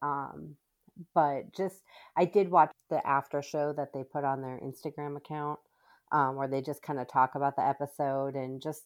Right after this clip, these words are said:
listening to them talk about it and seeing some of the pictures today on Twitter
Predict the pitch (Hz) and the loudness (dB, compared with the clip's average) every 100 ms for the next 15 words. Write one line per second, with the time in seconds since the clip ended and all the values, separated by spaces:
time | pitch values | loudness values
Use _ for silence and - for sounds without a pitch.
0 | - 180 175 202 185 180 165 - 139 139 | -6 -6 -2 -2 0 -2 -4 -2 -2 0
1 | 160 151 143 143 143 135 - 143 139 135 | 0 2 4 4 2 0 -2 -4 -4 -6
2 | 139 - 165 151 151 147 151 147 143 - | -10 -10 -8 -6 -8 -8 -8 -6 -6 -6
3 | 127 - 131 131 - - - _ _ - | -10 -8 -10 -10 -12 -20 -20 _ _ -12
4 | 139 131 131 127 - 139 127 127 131 | -8 -6 -6 -10 -6 -6 -4 -6 -10